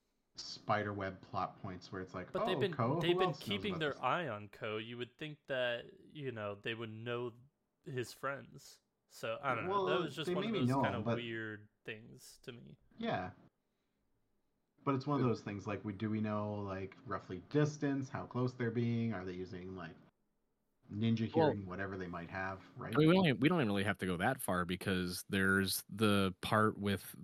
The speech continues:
Speaker 3: the detective, the actual
Speaker 1: Oh,
Speaker 3: detective.
Speaker 1: yeah.
Speaker 3: And not only do Ko's friends see, like, a vampire firsthand, but then it's basically like, this person's like, "Yeah,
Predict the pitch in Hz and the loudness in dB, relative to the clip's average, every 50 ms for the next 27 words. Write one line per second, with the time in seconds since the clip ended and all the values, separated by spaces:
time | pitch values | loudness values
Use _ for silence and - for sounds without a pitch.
0 | 101 107 107 101 101 98 95 90 98 90 - 131 120 - - - 90 76 69 - | -2 2 2 4 4 2 2 0 -2 0 0 0 0 0 -2 -2 -4 -4 -4 -6
1 | - - - - 90 90 90 90 - - 98 82 80 - - 113 113 107 104 101 | -12 -10 -6 -2 0 0 0 0 0 -2 -2 -2 -4 -2 0 0 0 0 0 -2
2 | 107 113 107 95 - - - - _ _ _ _ _ _ _ _ _ - 110 104 | -2 -2 -2 -4 -6 -10 -16 -20 _ _ _ _ _ _ _ _ _ -2 2 4
3 | 101 98 95 95 92 92 90 90 87 85 - _ _ _ _ _ _ _ _ _ | 4 6 6 6 4 4 2 0 0 -2 -6 _ _ _ _ _ _ _ _ _
4 | _ _ _ _ _ - 120 120 120 117 110 117 117 117 113 113 107 104 101 95 | _ _ _ _ _ 2 4 4 6 6 6 6 6 6 8 8 8 6 6 4
5 | 90 92 - 101 98 95 95 92 92 92 87 82 - - 107 98 92 - - - | 2 2 2 2 4 4 4 2 2 0 0 -2 0 2 2 2 2 2 2 4
6 | 104 98 95 92 90 - - - - 104 98 95 92 90 87 87 87 - - - | 4 4 4 4 2 2 0 0 2 2 2 4 4 2 0 0 -2 -6 -6 -6
7 | 101 95 95 85 92 92 95 98 - 104 95 92 90 87 85 80 - - - - | -4 -2 0 0 0 0 0 0 0 0 0 2 0 0 -2 -6 -10 -14 -4 0
8 | 110 98 95 - - 107 107 101 92 87 82 80 95 87 - 101 98 92 87 - | 0 0 0 0 0 0 2 2 2 2 0 -2 -4 -2 0 2 2 2 0 0
9 | - 120 139 147 - - 98 101 98 87 85 87 85 82 - - - - - - | 2 2 4 4 4 2 0 0 0 0 0 0 0 -2 -4 -8 -14 -20 -20 -20
10 | _ _ _ _ _ _ _ _ _ _ - 110 110 - - - 117 107 - 117 | _ _ _ _ _ _ _ _ _ _ 2 2 4 4 4 4 4 4 4 4
11 | 107 104 101 104 107 107 104 98 123 135 123 113 107 | 4 4 4 4 4 4 4 6 6 6 6 6 4